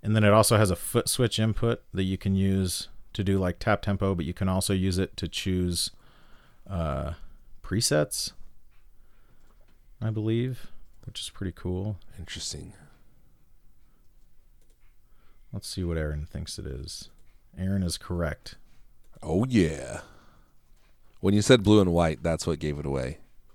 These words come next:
Speaker 1: What's that?
Speaker 2: That's what, when you st-, when I asked the colors, that's what got, gave it to me.
Speaker 1: Well, great.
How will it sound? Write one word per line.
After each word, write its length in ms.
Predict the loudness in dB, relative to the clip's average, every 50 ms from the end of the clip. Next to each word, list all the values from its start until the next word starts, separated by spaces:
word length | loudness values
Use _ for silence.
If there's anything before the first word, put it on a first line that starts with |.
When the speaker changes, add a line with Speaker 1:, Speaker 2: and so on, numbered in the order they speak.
| -20 -20 -20 -20 _ _ -20 -20 _ -20 _ -20 -20 -20 -20 -10 -2
Speaker 1:
What's 160 | -2 0 2
that? 280 | 4 4 4 2 0 -2 -10 -8
Speaker 2:
That's 220 | -6 -6 -4 -2
what, 140 | -4 -4 -4 -6 -18 -20 -12
when 200 | -4 0 2 4
you 100 | 4 2
st-, 240 | 2 0 -4 -4 0
when 140 | 4 6 6
I 60 | 8
asked 220 | 8 6 4 4 2
the 60 | -2
colors, 360 | 2 4 4 4 4 4 2 2
that's 220 | 0 0 0 0
what 140 | -2 -2 -2 -4 -12 -20 -20 -20 -20 -20 -20 -14 -6
got, 220 | -2 -2 -2 -2 -6 -16 -10
gave 200 | -4 -2 -2 0
it 140 | -2 -2 -6
to 140 | -6 -8 -6
me. 240 | -6 -6 -8 -8 -10 -8 -6
Speaker 1:
Well, 300 | -4 -2 -2 -2 -2 -4
great. 560 | -4 -6 -8 -8 -8 -10 -10 -10 -10 -10 -8